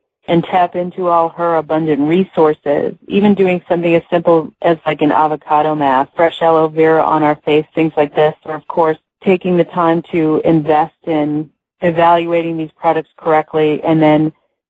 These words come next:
switching over to your line, for example, I think in the long run ends up causing the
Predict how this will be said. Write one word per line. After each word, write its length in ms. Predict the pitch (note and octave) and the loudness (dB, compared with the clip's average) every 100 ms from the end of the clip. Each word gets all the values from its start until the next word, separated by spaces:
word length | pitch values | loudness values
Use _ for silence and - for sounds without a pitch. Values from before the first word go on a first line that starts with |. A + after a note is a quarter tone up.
| _ _ | _ _
switching 360 | F#3 F3+ F3 E3 | -4 0 2 2
over 240 | E3 D#3+ | 2 0
to 480 | - F3 D#3 D3 D3+ | -4 -4 -2 -4 -2
your 300 | D#3+ D#3+ E3 | 2 2 2
line, 320 | D#3 D3 D3 | -2 -4 -6
for 180 | D3 D#3 | -6 -6
example, 720 | D3+ D3+ D3+ C#3+ D3+ D3 D3+ _ _ | -6 -2 0 0 0 0 -4 _ _
I 100 | F3+ | -8
think 280 | - F#3+ F#3 | -4 -6 -2
in 120 | F3+ | 0
the 80 | E3+ | 2
long 340 | E3+ F3 F3+ | 2 0 0
run 320 | F3 E3 D#3+ | -2 -2 -4
ends 340 | - E3+ E3 D#3+ | -2 -2 0 0
up 240 | D#3+ - _ _ _ _ | 0 -2 _ _ _ _
causing 420 | - - F3 F#3 | -6 -2 0 0
the 140 | F3+ | 0